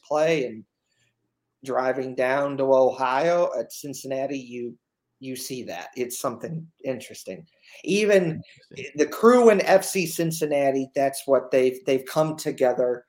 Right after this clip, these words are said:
Speaker 1: and said, "Okay, that's gonna be the name of our matchup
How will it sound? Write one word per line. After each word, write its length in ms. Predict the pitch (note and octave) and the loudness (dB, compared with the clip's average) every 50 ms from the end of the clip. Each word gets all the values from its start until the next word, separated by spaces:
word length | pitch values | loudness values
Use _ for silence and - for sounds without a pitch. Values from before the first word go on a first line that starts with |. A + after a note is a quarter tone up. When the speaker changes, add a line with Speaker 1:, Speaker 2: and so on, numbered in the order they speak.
| _ - | _ -8
Speaker 1:
and 160 | C3+ A#2 - | -8 -8 -4
said, 180 | - C#3+ C3+ A#2 | -2 0 2 2
"Okay, 380 | B2+ B2 A#2+ - A#2 A2 A2 - | 2 0 0 -4 -10 -8 -4 0
that's 260 | C3+ C#3 D3+ D3 - | 0 0 0 0 -2
gonna 220 | - E3+ D#3 D3 C#3 | -4 -2 -2 -2 -2
be 140 | C3+ C#3+ | -2 -4
the 120 | C3 C3+ C3 | -2 -2 -2
name 540 | C3 C3+ C3+ C3 C3 C3 C3 C3 B2+ B2+ - _ _ _ _ _ - | 0 0 2 2 2 0 -2 -4 -8 -10 -14 _ _ _ _ _ -4
of 280 | B2 B2 B2 A#2 A#2+ - _ - | -2 -2 -2 -4 -6 -16 _ -8
our 460 | C3 B2 B2 A#2+ B2 A#2+ A#2 - _ - | -6 -4 -4 -2 -4 -4 -6 -8 _ -10
matchup 640 | C3 C3+ C#3 C3+ B2+ A#2+ - - - A#2 G#2+ G#2+ - | -4 -2 0 0 -2 -4 -6 -8 -8 -8 -8 -8 -10